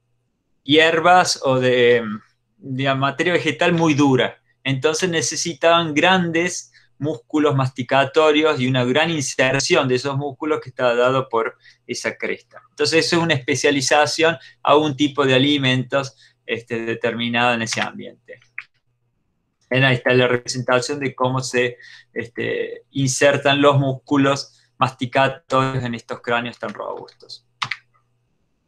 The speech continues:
Em, ah, perdón. Esto simplemente es un esquema para que vayan viendo la co-, y vayan in-, eh,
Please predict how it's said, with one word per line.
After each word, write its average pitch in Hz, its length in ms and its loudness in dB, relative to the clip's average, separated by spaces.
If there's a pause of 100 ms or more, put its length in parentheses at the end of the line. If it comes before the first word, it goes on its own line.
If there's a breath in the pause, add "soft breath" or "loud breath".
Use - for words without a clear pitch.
(1120 soft breath)
Em, 156 640 4 (240)
ah, 135 180 -2 (400)
perdón. 117 280 -2 (1400 loud breath)
Esto 214 220 4
simplemente 202 580 4
es 180 60 6
un 190 180 4
esquema 175 880 2
para 139 220 0
que 156 80 -8
vayan 160 320 0
viendo 170 400 0
la 143 180 0
co-, - 380 -16
y 147 140 -12
vayan 147 340 -2
in-, 135 240 -10
eh, 131 360 -6